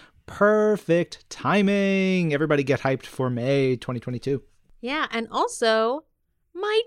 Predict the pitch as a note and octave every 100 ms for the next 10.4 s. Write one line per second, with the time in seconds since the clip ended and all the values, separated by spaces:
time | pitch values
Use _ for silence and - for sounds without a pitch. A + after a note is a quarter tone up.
0 | - - F#4+ E4 C#4+ A3 G#3+ F#3 F3+ F3+
1 | C4+ - A#3+ - - A3+ F#3+ F#3 A3 A3+
2 | F#3 C3 A#2+ A2 G#2+ - - - - -
3 | - C#4+ - - D4+ G#4+ - E4+ F4 F4+
4 | D4+ D4 D4 D4 C4 C4 B3+ B3+ B3+ A#3+
5 | A#3 A#3 - _ _ - F4 G4+ F4 D#4+
6 | D#4 D4+ D4 D4 C#4+ - _ _ _ -
7 | G#3 G3+ G3 - C4+ D#4 - G#3 - B3
8 | B3+ - - G#3+ G3+ F#3 A3+ A3 G#3+ G#3+
9 | G#3+ G3 - D4 C#4+ C4+ - G#3 G3+ -
10 | A3 G#3+ G#3+